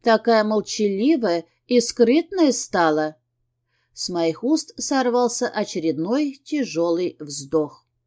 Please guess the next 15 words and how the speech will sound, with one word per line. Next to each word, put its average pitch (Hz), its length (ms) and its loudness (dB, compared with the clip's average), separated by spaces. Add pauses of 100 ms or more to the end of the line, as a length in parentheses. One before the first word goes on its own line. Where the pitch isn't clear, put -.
(600)
Ведь 156 220 -4
она 170 200 -2
права. 226 440 -4 (520)
Раньше 160 500 -4
мне 220 180 -2
удавалось 170 720 -2
контролировать 170 800 -2
себя 214 280 -4
гораздо 226 500 -4
лучше. 269 520 -4 (600)
И 226 140 0
поддерживать 208 840 -2
видимость 208 600 -4
нормальности 226 880 0
тоже. 156 640 -2